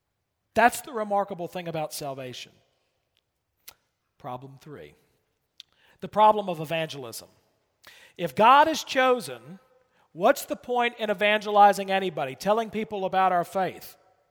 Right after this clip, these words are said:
But you see that God has not only chosen a people,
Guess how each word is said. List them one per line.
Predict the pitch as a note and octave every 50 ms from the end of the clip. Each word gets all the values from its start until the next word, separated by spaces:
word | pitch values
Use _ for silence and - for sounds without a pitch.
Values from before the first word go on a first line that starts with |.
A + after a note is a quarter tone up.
| _ _ _ _ _ _ _ _ _ _ _ _ _ _ _ _ _ _ _ _ _ _ _ _ _ _ _ _ _ _
But | - F#3+ F#3
you | A3 G3
see | - - D4 D#4
that | B3+ B3 G#3+ -
God | A#3 B3 C4+ D#4 E4
has | C#4 G3
not | G#3 A#3+ B3 C4 C4+
only | C4 B3 A3
chosen | - - - A#3+ B3 B3+ A#3+ G3 A3 G3+
a |
people, | - - - - A#3 B3+ C4 - - A2 D#2 A#2 F#3+